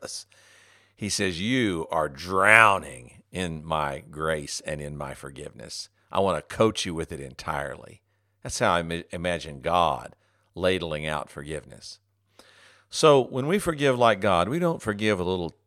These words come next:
quarter or eighth teaspoon, not a little bit of,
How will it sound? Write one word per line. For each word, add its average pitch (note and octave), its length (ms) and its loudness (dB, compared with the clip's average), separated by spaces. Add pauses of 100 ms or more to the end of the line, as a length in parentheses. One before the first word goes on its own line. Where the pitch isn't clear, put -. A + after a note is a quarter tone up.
(140)
quarter F#2 340 6
or D2+ 280 0
eighth G2 300 -8
teaspoon, - 640 -4 (400)
not A#2+ 180 2
a - 20 0
little A2+ 200 2
bit F#2 220 4
of, D2+ 200 -2